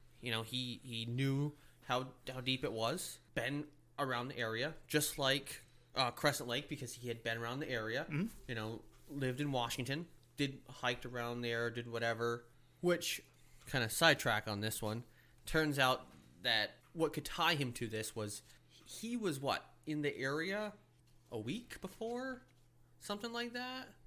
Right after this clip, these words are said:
Speaker 1: Like, at one po-, like, within a week of, uh, he was, uh, there, like, with this, a week period or something like that for a, uh, um, a five K race.
Speaker 2: Oh, yeah, the marathon with the guy that went missing in the woods.
Speaker 1: Yeah.
Speaker 2: Uh, again, another
Speaker 1: About the same
Speaker 2: Army
Speaker 1: time
Speaker 2: veteran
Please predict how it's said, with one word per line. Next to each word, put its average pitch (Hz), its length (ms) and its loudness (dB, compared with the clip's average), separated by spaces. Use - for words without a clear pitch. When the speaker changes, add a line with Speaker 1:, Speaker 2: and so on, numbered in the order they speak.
Speaker 1:
Like, 165 220 2
at 143 120 -2
one 175 220 -2
po-, 175 100 -8
like, 139 240 2
within 156 280 0
a 139 40 0
week 147 400 -6
of, 139 320 0
uh, - 40 -20
he 156 140 -4
was, 147 160 -2
uh, 143 140 -4
there, 160 320 2
like, 135 220 0
with 127 200 -10
this, - 320 -4
a 123 60 0
week 143 360 -4
period 147 400 0
or 110 100 -2
something 139 220 -4
like 131 160 -2
that 127 220 0
for 120 160 -2
a, 107 200 -2
uh, 92 220 0
um, 101 520 0
a - 40 -6
five 131 400 2
K 135 220 -2
race. 110 560 -4
Speaker 2:
Oh, 185 120 8
yeah, 180 120 10
the 151 100 4
marathon 156 440 2
with 135 80 -2
the 143 60 -4
guy 139 140 2
that 135 100 2
went 131 120 -4
missing 139 220 0
in 131 60 -2
the 131 60 0
woods. 135 240 -2
Speaker 1:
Yeah. 175 200 6
Speaker 2:
Uh, 165 200 6
again, 160 360 4
another 160 340 6
Speaker 1:
About - 20 8
the - 120 6
same 165 100 8
Speaker 2:
Army 160 140 6
Speaker 1:
time 135 240 4
Speaker 2:
veteran 139 260 2